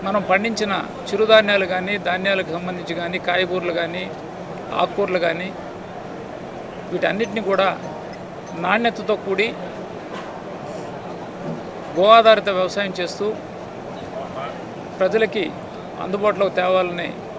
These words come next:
ప్రయత్నంలో భాగమే ఈరోజు ఈ పేర్నాటి న్యాచురల్స్ అనే స్టోర్‌ని ప్రారంభించుకోవడం జరిగింది. దానికి తోడు మా సొంత గ్రామం ఏదైతే ఉందో, కోట మండలం అల్లంపాడులో వరి వంగడాలకు సంబంధించి కానీ, వేరుశనగకు సంబంధించి కానీ,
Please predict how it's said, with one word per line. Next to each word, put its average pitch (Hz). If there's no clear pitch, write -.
ప్రయత్నంలో 190
భాగమే 180
ఈరోజు 175
ఈ 151
పేర్నాటి 180
న్యాచురల్స్ 165
అనే 151
స్టోర్‌ని 175
ప్రారంభించుకోవడం 180
జరిగింది. 170
దానికి 220
తోడు 226
మా 185
సొంత 226
గ్రామం 208
ఏదైతే 202
ఉందో, 190
కోట 190
మండలం 196
అల్లంపాడులో 185
వరి 175
వంగడాలకు 202
సంబంధించి 185
కానీ, 180
వేరుశనగకు 180
సంబంధించి 170
కానీ, 170